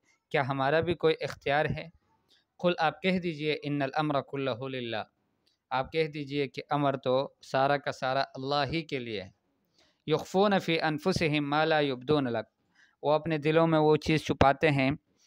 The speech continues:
کہ جو تمہارے سامنے ظاہر نہیں کرتے۔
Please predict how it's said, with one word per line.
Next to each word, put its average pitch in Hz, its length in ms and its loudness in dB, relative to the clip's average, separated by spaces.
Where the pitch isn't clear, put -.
کہ 139 560 2
جو 151 420 2
تمہارے 147 340 4
سامنے 143 380 2
ظاہر 135 300 2
نہیں 135 260 0
کرتے۔ - 340 -6